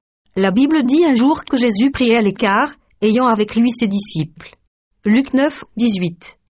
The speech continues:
Environ huit jours après qu'il eut dit ces choses, Jésus prit avec lui Pierre,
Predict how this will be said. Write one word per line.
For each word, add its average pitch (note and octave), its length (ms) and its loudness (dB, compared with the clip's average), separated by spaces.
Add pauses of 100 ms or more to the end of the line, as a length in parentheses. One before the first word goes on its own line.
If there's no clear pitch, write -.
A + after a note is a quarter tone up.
(360)
Environ C4+ 460 2
huit D4+ 120 4
jours D4 220 2
après A#3+ 280 -2
qu'il C4+ 220 0
eut C4 60 2
dit A#3 140 0
ces B3+ 140 -2
choses, A#3 400 0 (180)
Jésus A3+ 380 0
prit B3+ 180 0
avec G#3+ 260 0
lui B3 180 2
Pierre, E3+ 440 -4